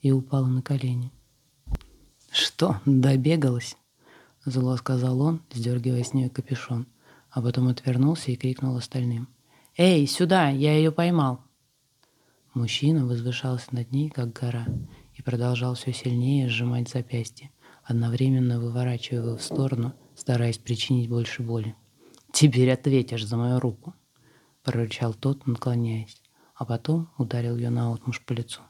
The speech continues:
Голова Франчески дёрнулась в сторону, и она чуть не прикусила себе язык.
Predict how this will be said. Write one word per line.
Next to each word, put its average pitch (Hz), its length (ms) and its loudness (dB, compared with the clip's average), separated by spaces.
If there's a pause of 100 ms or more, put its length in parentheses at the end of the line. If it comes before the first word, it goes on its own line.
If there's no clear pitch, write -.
(880)
Голова 135 400 0
Франчески 139 640 -2
дёрнулась 127 460 -2
в - 40 -4
сторону, 113 520 -6 (200)
и 139 80 0
она 131 260 2
чуть 139 240 -12
не 127 80 0
прикусила 131 540 -4
себе 127 340 -6
язык. 123 320 -4